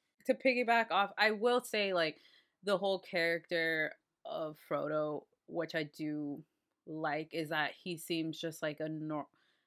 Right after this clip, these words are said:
in this world, like a normal guy. Like, he's not, like, strong. He's small.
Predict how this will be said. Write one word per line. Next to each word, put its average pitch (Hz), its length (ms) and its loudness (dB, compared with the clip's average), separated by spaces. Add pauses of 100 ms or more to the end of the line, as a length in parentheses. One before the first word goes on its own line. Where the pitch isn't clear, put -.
in 202 220 4
this 185 220 0
world, 151 420 4 (240)
like 160 160 0
a 165 80 2
normal 156 720 0 (640)
guy. 151 380 4
Like, 170 160 4
he's 160 240 -6
not, 143 240 0
like, 139 180 -8
strong. 233 640 6 (380)
He's 147 280 -4
small. 196 720 6